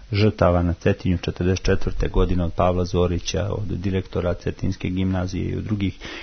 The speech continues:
intelektualaca koji su ulaskom partizana na Cetinje bili, e, strijeljani bez suda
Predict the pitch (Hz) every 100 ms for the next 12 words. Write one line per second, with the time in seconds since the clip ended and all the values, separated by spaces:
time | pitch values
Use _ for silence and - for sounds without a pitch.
0 | - 104 90 95 - 95 101 90 - -
1 | - 95 - 92 92 95 - 87 95 92
2 | - 92 95 95 87 87 - 104 104 90
3 | 82 98 90 - - - - - 98 87
4 | - 113 110 101 90 90 90 107 - 101
5 | 98 87